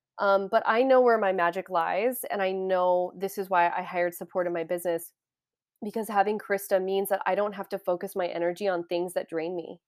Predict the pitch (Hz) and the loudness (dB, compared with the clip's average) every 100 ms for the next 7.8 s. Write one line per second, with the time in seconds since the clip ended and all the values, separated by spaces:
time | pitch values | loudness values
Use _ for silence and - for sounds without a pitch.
0 | _ _ _ _ _ 220 208 202 196 202 | _ _ _ _ _ -2 -2 -2 -2 -4
1 | - 202 190 190 190 208 - 190 185 180 | 0 0 2 2 2 2 -2 -6 2 2
2 | 165 - 185 185 180 202 202 196 185 175 | 2 -2 -4 -4 -2 0 2 2 0 -4
3 | - 170 - 196 - 190 - 175 - 170 | -4 -4 -4 -6 -4 -4 -2 -4 -4 -2
4 | 170 170 - 196 - 208 226 180 190 220 | 2 2 0 -6 -8 -4 -4 0 2 4
5 | 190 175 175 165 160 165 _ 190 160 - | 4 6 6 6 2 -4 _ -2 -2 -4
6 | 165 175 170 208 - - _ _ _ _ | -8 -10 -4 -2 -2 -8 _ _ _ _
7 | _ - - 214 208 196 214 226 | _ -8 -2 0 2 4 4 0